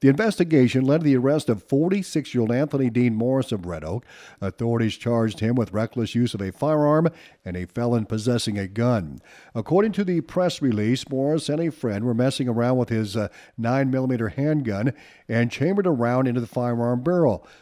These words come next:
Morris wanted to unload the gun and was unfamiliar with removing the magazine and using the slide release to eject the chambered round out of the barrel. Officials say Morris made the unwise decision of taking the nine millimeter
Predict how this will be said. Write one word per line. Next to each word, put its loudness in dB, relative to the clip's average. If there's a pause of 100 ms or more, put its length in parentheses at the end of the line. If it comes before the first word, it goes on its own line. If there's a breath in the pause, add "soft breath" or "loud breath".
(160 loud breath)
Morris -6
wanted -4
to -4
unload 2
the 0
gun -6
and -4
was -6
unfamiliar 0
with -2
removing 0
the -4
magazine 2 (380 loud breath)
and -4
using 4
the -2
slide 0
release 0
to -4
eject -2
the -2
chambered -4
round 0
out 0
of -2
the -2
barrel. 0 (380 loud breath)
Officials -4
say -2
Morris -2
made -4
the -6
unwise -2
decision 0
of -4
taking -2
the -6
nine -2
millimeter -2